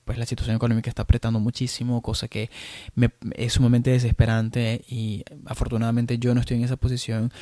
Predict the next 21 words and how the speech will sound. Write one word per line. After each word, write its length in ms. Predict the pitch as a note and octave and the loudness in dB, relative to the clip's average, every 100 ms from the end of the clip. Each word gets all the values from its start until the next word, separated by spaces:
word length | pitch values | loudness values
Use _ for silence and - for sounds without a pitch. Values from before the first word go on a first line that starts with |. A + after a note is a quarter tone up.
| - - - | -20 -18 2
pero 420 | B2 A#2+ A2+ A2+ A2+ | 6 8 6 6 4
no 160 | A#2 | 4
me 120 | A#2 | 2
quiero 180 | - B2+ | 4 4
ni 160 | C3+ C#3+ | 4 2
imaginar 840 | C#3+ B2+ B2 A#2+ B2 A#2+ A#2+ A#2+ B2+ | 2 2 2 -2 -4 0 2 2 2
el 140 | C#3 A#2+ | -2 -4
estrés 360 | - A2 A2+ | -4 -2 -2
que 80 | - | -4
está 420 | - - A2+ A2 A#2 | -6 -2 0 2 0
generando 420 | C3 A#2 G#2+ A2 | 0 0 0 -2
esta 140 | - | -4
situación 500 | B2 B2 - G#2 A2 | -6 -4 -2 0 0
económicamente 720 | - - A2 A2+ B2+ A2 G#2+ G#2+ | 0 2 4 6 4 2 0 0
hablando, 400 | G2 - - - - - - - | -2 -6 -10 -12 -12 -14 -14 -2
entre 240 | B2+ B2 A#2 | 2 4 2
otras 220 | A2+ - | 0 -4
cosas, 260 | A#2+ B2 | -4 -4
por 140 | - - | -6 -8
supuesto. 380 | - - - - - - - _ | -10 -14 -16 -20 -20 -18 -20 _
Eh, 400 | C3 C3 C3 - | 4 6 6 2